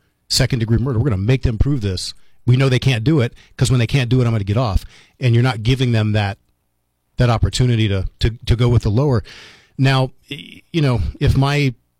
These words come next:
almost twenty-five years here in this, in the criminal justice community here in, in New Mexico, uh, has taught me anything, is that I could actually see, and I,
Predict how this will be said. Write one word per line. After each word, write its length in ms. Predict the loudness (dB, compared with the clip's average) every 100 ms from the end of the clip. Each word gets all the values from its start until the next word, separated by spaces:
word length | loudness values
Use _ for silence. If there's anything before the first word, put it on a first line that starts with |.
| -6
almost 260 | -2 -2 0
twenty-five 480 | 0 0 0 0
years 280 | 2 2 0
here 200 | 0 -2
in 60 | -2
this, 200 | -4 -4
in 120 | -4
the 60 | -2
criminal 260 | -2 -2
justice 400 | -4 -6 -6 -8
community 340 | -4 -4 -4 -4
here 160 | -4
in, 160 | -6 -6
in 100 | -6
New 60 | -4
Mexico, 600 | -4 -4 -6 -6 -6 -8 -14 _ _ _ -14
uh, 280 | -10 -8 -4
has 180 | -4
taught 240 | -2 -4 -2
me 100 | -2
anything, 360 | -4 -4 -4
is 160 | -6 -6
that 240 | -8 -8 _ _ _ _ _ _ _ _
I 160 | -6
could 180 | -4 -8 -8
actually 520 | -8 -8 -8 -6 -6
see, 320 | -4 -4 -2
and 80 |
I, 80 | 0